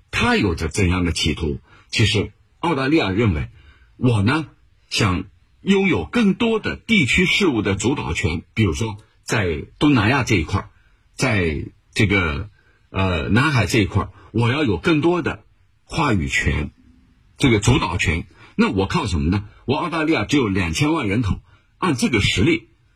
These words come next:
你的军事实力各个方面是拿不出手的，那怎么办？那就要依靠美国，美国的实力在这儿独树一帜，我得依靠美国借船，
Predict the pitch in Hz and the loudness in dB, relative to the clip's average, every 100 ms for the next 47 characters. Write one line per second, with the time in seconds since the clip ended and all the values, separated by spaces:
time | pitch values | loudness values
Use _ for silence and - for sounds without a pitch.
0 | _ - 110 110 - 196 196 147 104 113 | _ -2 0 2 2 2 2 0 0 0
1 | - - _ _ _ 214 139 98 135 156 | 0 -4 _ _ _ 0 2 2 0 -4
2 | - - - - 87 65 - _ _ 110 | -6 -10 -4 0 0 -2 -10 _ _ 0
3 | 104 110 127 104 - - - - - 180 | 0 0 2 2 -2 -4 -12 -20 -8 -4
4 | 196 101 120 135 - - _ 110 123 110 | 0 2 2 0 -8 -16 _ 0 0 2
5 | 95 76 - _ _ - 165 123 104 95 | 0 -2 -10 _ _ 0 2 2 0 0
6 | 67 71 69 - _ - - 117 113 120 | 0 -4 -8 -10 _ -12 -2 2 2 2
7 | 156 143 - 156 98 120 104 147 - _ | 2 2 2 2 2 0 0 0 -4 _
8 | _ _ 127 131 139 107 104 131 - - | _ _ -2 0 0 0 2 0 -2 -12
9 | - - 123 147 139 233 185 190 101 - | -14 -4 0 2 4 2 2 0 0 0
10 | 85 - - _ _ _ _ _ _ _ | -2 -4 -6 _ _ _ _ _ _ _
11 | - - 190 110 - | -8 0 0 0 -4